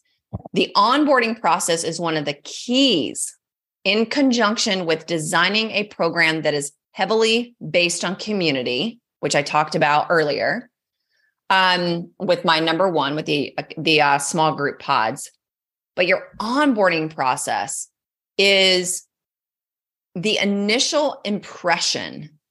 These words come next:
that a new client has with you as soon as they join your program and that transaction happens. It's very important to recognize that the relationship shifts in an instant.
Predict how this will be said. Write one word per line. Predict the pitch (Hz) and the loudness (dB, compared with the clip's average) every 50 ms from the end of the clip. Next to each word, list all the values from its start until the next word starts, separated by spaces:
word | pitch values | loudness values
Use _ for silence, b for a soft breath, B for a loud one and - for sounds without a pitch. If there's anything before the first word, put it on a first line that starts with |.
| _ _ - | _ _ -10
that | - - 190 175 | -2 0 2 2
a | 175 | 2
new | 175 175 180 190 196 214 | 2 2 2 2 2 0
client | 208 214 - - 196 185 180 165 110 | 0 -2 -4 0 2 2 2 0 0
has | - - - 180 175 175 - | -4 -4 0 0 0 0 -2
with | 147 147 147 - | -6 -8 -8 -8
you | 131 117 110 104 113 151 156 - _ _ _ _ _ _ _ _ _ _ _ _ _ _ _ _ _ _ _ _ _ _ _ - | -8 -6 -6 -6 -6 -6 -10 -14 _ _ _ _ _ _ _ _ _ _ _ _ _ _ _ _ _ _ _ _ _ _ _ 0
as | - 180 180 | 0 2 2
soon | 180 - - - - - - 262 262 269 269 262 269 269 254 - - | 2 -2 -4 -4 -4 0 2 4 4 4 4 4 4 2 0 0 0
as | - 202 196 190 190 - - _ _ - | 0 2 2 2 0 -2 -4 _ _ -10
they | 151 190 185 180 170 170 170 165 160 - - _ _ - 165 | 0 2 4 4 6 4 4 2 2 -2 -8 _ _ -14 -10
join | 151 160 175 175 175 175 170 | -6 -2 0 0 2 2 0
your | 170 160 160 | 0 -2 -4
program | 160 - 160 156 147 151 147 143 135 | -4 -2 -2 -2 -2 0 -2 -2 -2
and | - - 151 151 | -2 -4 -4 -4
that | 143 - - | -4 -4 -4
transaction | - - - 151 147 156 151 92 - - - 139 | -8 -8 -6 -6 -4 -2 -2 -2 -2 -4 -8 -8
happens. | 151 156 101 87 - - - - - 156 - - _ _ _ _ _ _ _ _ b b b b b b b | -6 -6 -6 -8 -8 -10 -14 -14 -14 -14 -14 -16 _ _ _ _ _ _ _ _ b b b b b b b
It's | b - - - | b -6 -2 -2
very | 208 180 175 190 220 247 311 370 381 | -2 -2 0 2 2 2 2 2 2
important | 370 339 - - 233 214 180 208 202 | 0 -2 -2 -2 -2 0 0 0 -2
to | - 202 185 | -4 -4 -4
recognize | 170 156 156 156 - 175 147 143 151 147 131 135 120 180 131 139 - - - _ _ _ _ _ _ _ _ _ _ _ _ - | 0 0 0 0 0 -4 -6 -4 -2 -2 -2 -2 -4 -6 -6 -8 -8 -10 -10 _ _ _ _ _ _ _ _ _ _ _ _ 0
that | - 196 196 | 0 0 2
the | - 208 | 2 2
relationship | 190 190 190 185 180 190 208 240 - - - 285 277 262 - - 226 180 - - | 2 2 2 2 2 2 2 2 2 0 0 0 0 0 2 2 2 0 0 0
shifts | - - - - - 190 170 160 - - - - - | -4 -4 -2 0 2 2 0 0 -2 -8 -10 -10 -8
in | - 170 170 | -6 -4 -4
an | 156 147 | -4 -4
instant. | - - 147 147 151 147 - - 120 110 - - - - | -6 -6 -6 -6 -6 -6 -6 -8 -8 -10 -12 -12 -16 -16